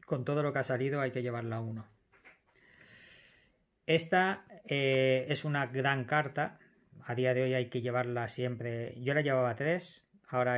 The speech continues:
ahora hay, hemos tenido que bajar a dos porque hay mucho, mucho material.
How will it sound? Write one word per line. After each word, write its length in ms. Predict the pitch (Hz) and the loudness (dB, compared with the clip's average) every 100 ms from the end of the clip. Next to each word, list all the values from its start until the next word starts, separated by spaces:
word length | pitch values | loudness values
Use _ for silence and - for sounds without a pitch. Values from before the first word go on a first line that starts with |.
| 123 | 0
ahora 440 | 127 127 131 127 131 | 2 2 4 2 0
hay, 200 | 131 127 | -2 -4
hemos 320 | 135 131 127 | -4 -4 -6
tenido 220 | - 123 120 | -4 -4 -2
que 60 | |
bajar 240 | 120 107 127 | -2 -2 0
a 60 | |
dos 180 | 120 127 | 0 -2
porque 440 | - 120 117 117 117 | -4 -6 -6 -8 -6
hay 160 | 120 | -6
mucho, 840 | 120 120 120 120 113 110 117 120 - | -6 -6 -6 -6 -6 -8 -10 -16 -10
mucho 220 | 127 120 | -10 -6
material. 500 | 120 117 117 120 120 | -6 -6 -4 -4 -6